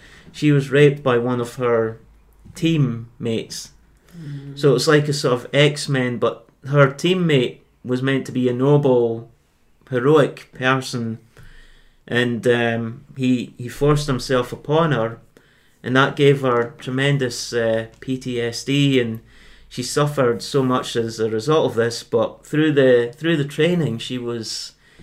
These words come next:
Speaker 1: able to, uh, able to sort of not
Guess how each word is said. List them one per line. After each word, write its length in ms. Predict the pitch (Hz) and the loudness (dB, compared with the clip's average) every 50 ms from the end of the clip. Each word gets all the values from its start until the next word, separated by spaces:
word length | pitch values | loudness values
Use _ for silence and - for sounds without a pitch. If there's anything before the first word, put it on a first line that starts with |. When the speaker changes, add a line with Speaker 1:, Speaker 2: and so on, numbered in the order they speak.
| - - - - - - - - | -20 -20 -20 -20 -20 -20 -12 -2
Speaker 1:
able 360 | 139 143 147 143 143 131 120 | 0 2 2 4 2 0 0
to, 440 | 123 - - 131 127 127 127 123 120 | -2 -2 0 0 2 2 2 2 0
uh, 360 | 120 120 120 117 117 117 110 110 113 - - - - - - - | 0 -2 -4 -4 -6 -8 -10 -10 -14 -18 -20 -20 -20 -20 -16 -10
able 300 | 127 123 127 123 127 117 | -10 -8 -6 -6 -6 -8
to 500 | - - - 123 120 117 117 113 113 113 113 _ _ _ _ - - - - _ | -8 -8 -6 -4 -4 -4 -6 -8 -10 -14 -16 _ _ _ _ -20 -20 -20 -20 _
sort 240 | - 101 101 120 | -10 -8 -8 -8
of 80 | 113 - | -6 -6
not 220 | 139 135 - - | -6 -6 -6 -8